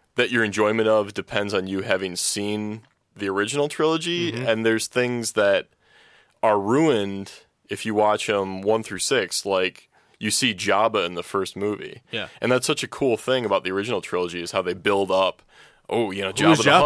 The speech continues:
Speaker 1: Hutt, yeah. And then you, and then it pays off in Return of the Jedi.
Speaker 2: I
Speaker 1: It's
Speaker 2: think,
Speaker 1: like,
Speaker 2: I think
Speaker 1: oh.
Speaker 2: a, a classic Hollywood moment is in Empire with Yoda.
Speaker 1: Mm-hmm.
Speaker 2: When Yoda first comes out, I mean, it's, it's classic myth, it's classic, you know,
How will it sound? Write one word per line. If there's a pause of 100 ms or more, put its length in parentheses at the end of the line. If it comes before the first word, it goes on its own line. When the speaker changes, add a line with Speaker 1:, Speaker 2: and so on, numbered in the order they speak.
(140)
Speaker 1:
Hutt,
yeah.
And
then
you,
and
then
it
pays
off
in
Return
of
the
Jedi.
Speaker 2:
I
Speaker 1:
It's
Speaker 2:
think,
Speaker 1:
like,
Speaker 2:
I
think
Speaker 1:
oh.
Speaker 2:
a,
a
classic
Hollywood
moment
is
in
Empire (220)
with
Yoda. (320)
Speaker 1:
Mm-hmm. (240)
Speaker 2:
When
Yoda
first
comes
out,
I
mean,
it's,
it's
classic
myth,
it's
classic,
you
know,